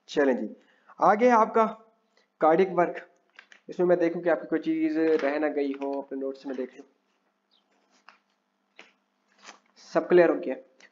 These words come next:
आगे आपका cardiac work। अब cardiac work के बारे में जानने से पहले मुझे ये बताएं, physics में work is equal to,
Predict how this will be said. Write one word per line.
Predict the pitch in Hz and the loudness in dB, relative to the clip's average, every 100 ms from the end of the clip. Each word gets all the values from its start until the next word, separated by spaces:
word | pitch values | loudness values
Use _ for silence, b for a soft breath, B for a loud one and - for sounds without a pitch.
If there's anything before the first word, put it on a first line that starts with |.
| _ | _
आगे | 156 196 233 | 2 4 6
आपका | 208 202 | 4 2
cardiac | 196 143 139 139 139 | 2 2 2 0 -2
work। | 139 - - _ - - _ B B B B - | -4 -8 -16 _ -20 -20 _ B B B B 0
अब | 185 202 - | 2 2 4
cardiac | 190 233 247 | 6 8 6
work | 214 233 233 | 6 4 4
के | 226 | 4
बारे | 214 220 | 6 6
में | 220 220 214 | 6 6 6
जानने | 185 202 220 | 6 6 4
से | 214 | 4
पहले | 214 208 | 4 4
मुझे | 202 190 | 4 2
ये | 196 208 | 4 4
बताएं, | 208 202 196 196 - | 6 6 6 4 2
physics | 190 151 202 208 214 | 0 4 4 4 2
में | 208 202 | 4 6
work | 190 - 143 180 202 208 202 | 4 0 2 4 2 0 2
is | 196 190 | 2 0
equal | 196 208 202 | 2 4 4
to, | 208 | 4